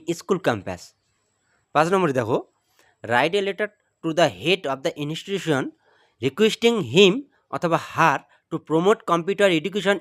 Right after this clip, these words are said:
in your school। ছয় নম্বরে, write a letter to the bank requesting a loan for a manufacturing unit। সাত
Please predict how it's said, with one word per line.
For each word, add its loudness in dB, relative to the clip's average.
in 2
your 2
school। -6
ছয় 4
নম্বরে, 0
write 2
a -4
letter -4
to -8
the 2
bank 2
requesting -4
a 2
loan 6
for 2
a 2
manufacturing -2
unit। -2
সাত 0